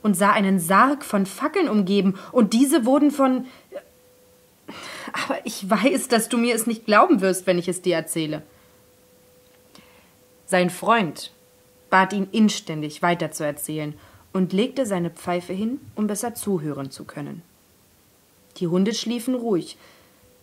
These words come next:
aber die Katze saß da und hörte offenbar ebenso aufmerksam zu wie der junge Mann.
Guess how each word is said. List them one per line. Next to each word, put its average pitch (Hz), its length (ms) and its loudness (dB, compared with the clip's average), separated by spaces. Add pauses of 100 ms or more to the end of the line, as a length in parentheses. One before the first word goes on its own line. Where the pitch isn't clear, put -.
aber 175 180 -6
die 165 180 -10
Katze 302 440 -2
saß 143 300 -6
da 143 220 -4
und - 340 -10
hörte 220 300 -4
offenbar 214 500 -4
ebenso 185 420 -4
aufmerksam 220 640 -6
zu 311 300 -8 (520)
wie 240 80 -10
der 247 120 -4
junge 254 240 -4
Mann. 185 240 -8